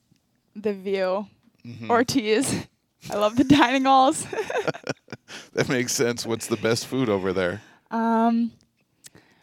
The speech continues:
Speaker 1: probably Superfoods at the View.
Speaker 2: Okay.
Speaker 1: It's my favorite.
Speaker 2: And now you guys have the, um,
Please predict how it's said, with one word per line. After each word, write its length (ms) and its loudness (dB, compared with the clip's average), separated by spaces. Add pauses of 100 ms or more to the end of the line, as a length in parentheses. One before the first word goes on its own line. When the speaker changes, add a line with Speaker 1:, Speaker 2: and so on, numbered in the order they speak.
(440)
Speaker 1:
probably 340 2
Superfoods 1300 -6 (920)
at 180 -12
the 80 -8
View. 460 -6 (320)
Speaker 2:
Okay. 300 0
Speaker 1:
It's 80 -2
my 160 -8
favorite. 560 -2 (440)
Speaker 2:
And 140 -2
now 100 2
you 140 0
guys 240 0
have 180 0
the, 220 -2
um, 420 -2